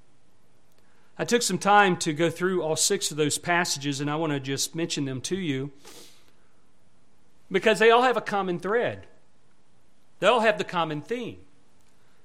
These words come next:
<clears throat> Yeah, they all rejected Jesus, but here's the question. Why? Why did they do this? It's found in all the passages. It makes this make sense.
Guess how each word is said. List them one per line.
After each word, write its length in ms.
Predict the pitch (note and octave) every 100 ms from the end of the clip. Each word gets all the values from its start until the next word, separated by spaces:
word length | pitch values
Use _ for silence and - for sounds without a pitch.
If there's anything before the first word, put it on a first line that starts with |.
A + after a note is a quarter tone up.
| -
<clears throat> 140 | A3+
Yeah, 320 | G#3+ C4+ C#4 A3
they 200 | G3 G3+
all 400 | G#3+ B3+ G#3+ D3+
rejected 840 | E3+ C3+ F3 C4+ D4 A3 F3 C3+ - -
Jesus, 760 | C3+ F3 D#3+ C#3+ G#3+ - - - - - - - - - - - - - - -
but 100 | F3
here's 180 | F#3 G#3
the 60 | -
question. 500 | F#3+ F#3+ - G#2+ G2+ - -
Why? 300 | C3+ C3+ G2+ - - - - - - - - - - - - - - - - - - -
Why 180 | D3 D#3+
did 120 | C3
they 100 | B2
do 160 | B2
this? 380 | A#2+ F#2+ G#2+ - - - - -
It's 120 | - -
found 260 | D#3+ F#3
in 80 | D3
all 220 | D3 D#3+
the 160 | D#3 D3 - -
passages. 600 | - E3+ F#3 G#2 - - - - - - - - - - -
It 100 | F3+
makes 240 | G3+ G#3+
this 240 | - G#3+ - - -
make 220 | F#3 F#3+
sense. 560 | - A#3 B2 - -